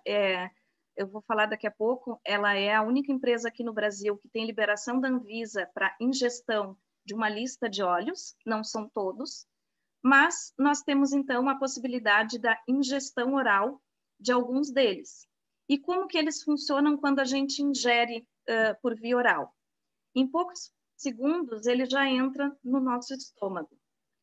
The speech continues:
Uma vez que ele tá lá no estômago, ele vai agir, eh, na mucosa do estômago e rapidamente ele vai passar pro intestino delgado. Tanto o estômago quanto o intestino delgado são as regiões do nosso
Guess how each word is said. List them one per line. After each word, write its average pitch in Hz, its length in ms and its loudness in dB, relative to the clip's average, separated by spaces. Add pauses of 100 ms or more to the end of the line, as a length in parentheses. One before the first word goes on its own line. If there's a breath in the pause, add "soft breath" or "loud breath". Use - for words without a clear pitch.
(280 loud breath)
Uma 240 120 4
vez 311 200 -2
que 403 80 -2
ele 339 100 -6
tá 302 140 0
lá 233 160 4
no 233 80 -2
estômago, 233 640 0
ele 214 140 -4
vai 226 260 2
agir, 208 440 -4 (320)
eh, 196 280 2
na 220 160 0
mucosa 240 540 0
do 220 80 -8
estômago 214 640 -4 (640 soft breath)
e 339 360 4 (380)
rapidamente 285 800 2
ele 277 120 -2
vai 277 180 0
passar 262 500 2 (220)
pro 277 80 0
intestino 262 500 -2
delgado. 247 460 0 (1000)
Tanto 427 340 -4
o 302 60 2
estômago 233 800 0
quanto 302 300 0
o 302 40 6
intestino 254 540 2
delgado 202 600 0
são 247 280 -2
as 262 180 -4
regiões 247 640 0
do 247 100 -2
nosso 214 320 -6